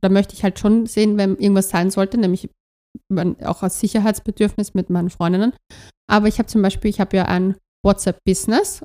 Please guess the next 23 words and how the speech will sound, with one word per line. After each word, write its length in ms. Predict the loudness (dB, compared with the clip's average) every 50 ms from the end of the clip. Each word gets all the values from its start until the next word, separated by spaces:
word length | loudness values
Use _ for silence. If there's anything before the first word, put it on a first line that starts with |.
| -2 0
und 140 | 0 2
das 180 | 0 -2 -2 -2
zum 120 | -2 0
Beispiel 280 | 0 0 -2 -4 -4 -4
ist 100 | -4 -2
so 100 | -4 -2
gemutet, 480 | 0 0 2 2 2 2 0 -2 -4 -4
dass 140 | -4 -4 -4
ich 100 | -6 -6
von 140 | -6 -8 -6
außen, 380 | -2 0 0 0 0 0 0
wenn 80 | -2 -2
ich 60 | -2
auf 100 | -2 -4
mein 80 | -4 -2
Handy 280 | 0 0 0 -2 -4
raufschaue, 600 | -4 -4 -2 -2 -2 -2 -4 -6 -6 -4 -4 -4 -4 -8 -20 _ _ _ _ 2 4
nicht 240 | 4 4 4 0
sehe, 240 | -4 0 2 2 2
ob 80 | 2 2
mir 180 | 2 2 4
wer 120 | 2 2 0
schreibt. 540 | -2 -4 -6 -4 -2 0 -2 -2 -2 -6